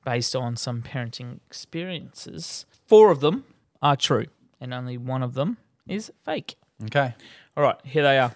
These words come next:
Speaker 1: Sixty-nine, huh, <laughs> of percent of parents say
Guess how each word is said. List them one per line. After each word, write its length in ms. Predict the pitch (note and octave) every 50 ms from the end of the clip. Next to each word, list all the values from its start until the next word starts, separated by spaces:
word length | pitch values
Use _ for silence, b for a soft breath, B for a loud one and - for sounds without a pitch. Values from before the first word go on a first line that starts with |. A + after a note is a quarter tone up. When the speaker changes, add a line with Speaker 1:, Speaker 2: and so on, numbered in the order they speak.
| _ B B B B B B B B B _ _ _ _ _ _ _ -
Speaker 1:
Sixty-nine, 680 | - - F3+ E3+ - - C#3 C3 C3 B2 B2 B2 A2+ -
huh, 320 | D3 C#3+ C3+ B2 G#2+ G#2+ - _
<laughs> 80 | - -
of 260 | - D3 D#3+ D3+ C3+ -
percent 300 | E3 - - D#3+ C3+ B2
of 80 | A#2+ -
parents 360 | - B2+ A#2+ A#2 A#2 A#2 -
say 400 | - - - B2 A#2 A2+ A2+ A2+